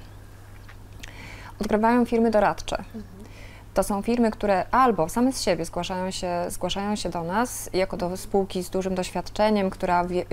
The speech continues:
Speaker 1: wiem, wiedzą, te firmy wiedzą o tym, że, że szukamy, y, potencjałów na rynku. Te firmy nam proponują pewne, y,
Speaker 2: Mhm.
Speaker 1: pewne rozwiązania.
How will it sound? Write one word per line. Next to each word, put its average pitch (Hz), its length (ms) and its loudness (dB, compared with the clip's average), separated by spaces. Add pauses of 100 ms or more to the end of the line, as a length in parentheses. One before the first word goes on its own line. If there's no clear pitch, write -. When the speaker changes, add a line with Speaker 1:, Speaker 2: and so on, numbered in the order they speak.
(280)
Speaker 1:
wiem, 180 400 0 (320)
wiedzą, 180 440 2
te 175 100 -8
firmy 180 260 -4
wiedzą 180 280 2
o 170 40 -2
tym, 170 220 -6
że, 165 220 -2
że 175 180 -4
szukamy, 170 580 -2 (320)
y, 165 40 -8
potencjałów 165 840 -4
na 175 200 -4
rynku. 202 440 0 (440)
Te 214 80 2
firmy 254 240 6
nam 220 140 6
proponują 190 520 0
pewne, 160 400 -4
y, - 20 -6 (100)
Speaker 2:
Mhm. 156 580 -6
Speaker 1:
pewne 175 240 -2
rozwiązania. 170 680 -2